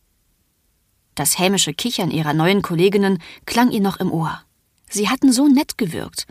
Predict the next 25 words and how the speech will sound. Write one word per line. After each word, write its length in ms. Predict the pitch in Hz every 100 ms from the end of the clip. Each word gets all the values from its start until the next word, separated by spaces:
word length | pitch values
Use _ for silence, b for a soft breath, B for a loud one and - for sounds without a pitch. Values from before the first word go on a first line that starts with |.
| _ -
als 180 | 165
sie 60 | 170
vor 140 | 165
drei 260 | 160 156 170
Wochen 240 | 170 190
ihren 240 | 170 165 160
neuen 220 | 165 180
Job 240 | 185 175
angetreten 500 | 165 165 165 170 170
hatte. 280 | 165 160 160 165 B B B B
Aber 200 | 175 180
kaum 380 | 170 254 320 294
hatten 180 | 277 190
sie 140 | 185
herausbekommen, 720 | 165 196 - 226 214 208 202 B B B
dass 140 | 185 160
Susanne 340 | 170 175 165
Single 420 | - 294 311 175
war, 260 | 135 160 247 _ -
und 120 | 170
zwar 140 | 165
nicht 160 | 156 160
erst 180 | 156 -
seit 220 | 131 -
gestern, 460 | 170 - 214 208